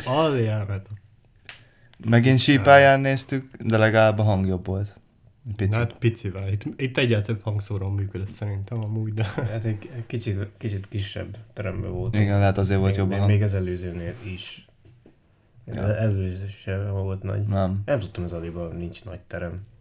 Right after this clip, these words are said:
Speaker 2: Szerintem
Speaker 3: Nincs
Speaker 2: egy
Speaker 3: ott.
Speaker 2: nagy terem van, nem tudom, hogy mit játszanak, hanem ilyen
Speaker 3: Ha nem a Dűnét? Hát ez, mondjuk, ott a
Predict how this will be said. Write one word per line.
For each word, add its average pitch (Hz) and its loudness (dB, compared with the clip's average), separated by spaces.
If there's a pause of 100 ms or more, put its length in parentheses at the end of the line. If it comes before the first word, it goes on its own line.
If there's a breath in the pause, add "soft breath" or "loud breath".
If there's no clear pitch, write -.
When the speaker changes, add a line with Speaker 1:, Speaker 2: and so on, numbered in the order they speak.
(260)
Speaker 2:
Szerintem 95 -4
Speaker 3:
Nincs 90 0
Speaker 2:
egy 92 -2
Speaker 3:
ott. 95 0
Speaker 2:
nagy 95 0
terem 95 -4
van, 95 -2
nem 101 0
tudom, 90 -4
hogy 90 -8
mit 95 -2
játszanak, 92 -4
hanem 95 -4
ilyen 92 -4 (1040)
Speaker 3:
Ha - -12
nem 90 -4
a 98 0
Dűnét? 95 -4 (100)
Hát 98 -8
ez, - -14 (600)
mondjuk, 113 0 (840)
ott 98 -18
a - -20